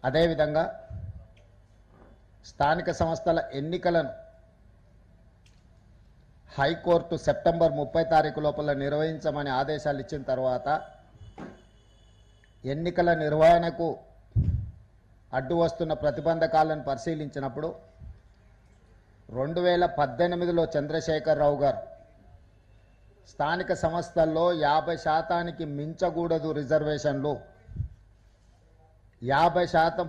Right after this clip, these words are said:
పరిమితం చేస్తూ టీఆర్ఎస్ ప్రభుత్వం చేసిన చట్టం అడ్డంకిగా మారడంతోటి అప్పటికప్పుడు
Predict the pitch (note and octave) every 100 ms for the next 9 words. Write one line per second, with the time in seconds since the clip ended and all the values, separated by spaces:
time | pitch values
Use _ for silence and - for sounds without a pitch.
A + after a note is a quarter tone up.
0 | - D3+ D#3 F3+ E3+ E3 - - _ _
1 | _ - D#3 F3 - F3+ E3 - - _
2 | _ _ _ _ _ _ _ _ _ _
3 | _ _ _ _ _ _ _ _ _ _
4 | _ - D#3+ F3 F3 E3+ - D3+ E3 E3
5 | D#3+ D3+ D3+ D3 E3 D3 D3 D3 - F3
6 | D#3+ D3 E3 D#3+ D#3 D3+ C#3 D3+ D#3 D#3
7 | C#3+ C#3+ C3 D#3+ - _ - - - -
8 | - - _ _ _ _ _ C3 - F3+
9 | F3 E3 F#3+ E3